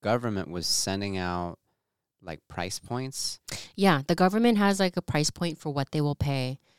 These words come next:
Speaker 2: So, um, it's not by, like, so you, you know, like with any, any other, like, aspects of the market, there's, like, high end, low end, right? So you can buy really expensive, um,
Speaker 1: Yeah,
Speaker 2: walking,
Speaker 1: like a, like a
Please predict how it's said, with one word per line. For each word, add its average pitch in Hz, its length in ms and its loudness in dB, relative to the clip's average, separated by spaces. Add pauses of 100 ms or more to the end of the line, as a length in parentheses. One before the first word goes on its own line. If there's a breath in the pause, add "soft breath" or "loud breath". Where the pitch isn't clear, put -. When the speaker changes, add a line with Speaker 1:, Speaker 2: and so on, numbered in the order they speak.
(140)
Speaker 2:
So, 143 720 4
um, 135 440 0
it's - 200 -2
not 151 180 2
by, 160 180 2 (120)
like, 139 300 0
so - 120 0
you, 160 240 0 (240)
you 151 120 2
know, 131 260 -2
like 147 220 2
with 165 200 4
any, 151 560 2
any 156 280 2
other, 139 580 -2
like, 135 260 -4
aspects 131 440 -4
of 139 180 -8
the 135 80 -2
market, 135 480 -4
there's, 135 300 -2
like, 120 160 -4
high 147 220 -4
end, 139 200 -2
low 131 160 0
end, 127 220 -4
right? 123 320 -6
So - 100 -8
you 127 80 -4
can 139 160 -4
buy 131 180 0
really 160 300 2
expensive, 170 840 2
um, 143 380 0 (300 loud breath)
Speaker 1:
Yeah, 117 300 -6 (160)
Speaker 2:
walking, 165 420 6
Speaker 1:
like - 100 -4
a, - 60 -2
like 156 140 4
a - 20 2